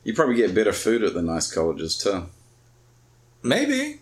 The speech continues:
Speaker 1: I don't know.
Speaker 2: I mean, I, I think we, we do know somebody that went to, we met someone that went to Oxford, and he was, uh, he was talking about his, his college, but actually I don't even know what his college was.
Speaker 1: My father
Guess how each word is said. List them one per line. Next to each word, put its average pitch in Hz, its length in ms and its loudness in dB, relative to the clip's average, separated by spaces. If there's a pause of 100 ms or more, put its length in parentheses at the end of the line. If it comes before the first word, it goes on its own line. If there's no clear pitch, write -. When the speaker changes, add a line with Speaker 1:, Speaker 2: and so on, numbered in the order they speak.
(100)
Speaker 1:
I - 100 -4
don't 139 160 -6
know. - 240 -8
Speaker 2:
I 110 80 -4
mean, 110 160 0
I, 104 100 2 (120)
I 107 60 2
think 127 200 -2
we, 117 160 4
we 104 160 0
do 117 140 2
know 110 140 2
somebody 101 400 0
that 90 160 0
went 92 180 -6
to, 85 460 0
we 104 100 -2
met 101 260 0
someone 87 300 0
that 85 80 -2
went 82 160 -6
to - 120 -10
Oxford, 87 520 -6
and 76 200 -10 (720)
he 98 120 -4
was, 92 220 2
uh, 80 460 -2 (680)
he 104 140 -8
was 92 140 -2
talking 90 240 -2
about 82 180 -2
his, - 480 -2
his 107 220 -4
college, 80 500 -8
but 78 300 -8 (340)
actually 98 220 -2
I 98 60 2
don't - 80 2
even 87 80 -4
know 87 100 0
what 80 100 -2
his 87 80 -4
college 80 300 -4
was. 80 480 -8 (240)
Speaker 1:
My 113 180 0
father 98 600 2